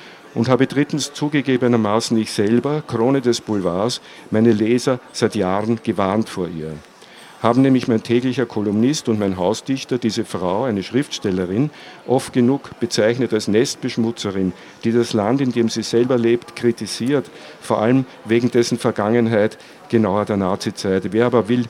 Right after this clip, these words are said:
darüber noch reden? Meine Leser sicher nicht und wenn, dann wahrscheinlich anders als sie. Jetzt aber hat plötzlich genau diese Schriftstellerin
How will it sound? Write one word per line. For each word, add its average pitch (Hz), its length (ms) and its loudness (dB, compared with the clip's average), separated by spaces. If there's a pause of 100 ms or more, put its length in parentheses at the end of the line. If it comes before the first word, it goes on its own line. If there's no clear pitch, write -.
(100)
darüber 110 340 2
noch 95 240 -2
reden? 92 300 0
Meine 113 260 2
Leser 113 400 2
sicher 151 320 -2
nicht 143 260 0 (300)
und 117 220 2
wenn, 131 280 4
dann 123 200 4
wahrscheinlich 113 460 2
anders 107 440 0
als 98 240 -6
sie. 82 240 -4 (300)
Jetzt 117 340 0
aber 117 180 2
hat 110 220 -2
plötzlich 117 460 0
genau 107 360 2
diese 123 300 -2
Schriftstellerin 127 840 -2